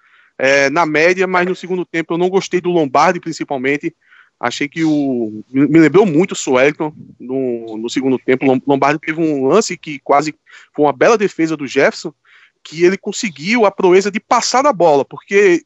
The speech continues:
se ele perde pro atacante tentando alcançar a bola, até entendo. Mas ele passou da bola e a bola foi nas costas dele. O atacante do Sampaio dominou e finalizou, mas o, o Jefferson pegou. Uma, uma boa reestreia do Jefferson.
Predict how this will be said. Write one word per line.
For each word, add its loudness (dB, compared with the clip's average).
se -8
ele -2
perde 0
pro -2
atacante -4
tentando -4
alcançar 0
a 2
bola, 2
até -2
entendo. -6
Mas 2
ele 2
passou 0
da 0
bola 2
e 2
a 2
bola 0
foi -8
nas -6
costas -2
dele. -6
O -8
atacante -4
do -16
Sampaio 0
dominou 4
e -4
finalizou, 0
mas -2
o, -6
o -6
Jefferson -2
pegou. 2
Uma, 2
uma 0
boa 4
reestreia -2
do -8
Jefferson. -2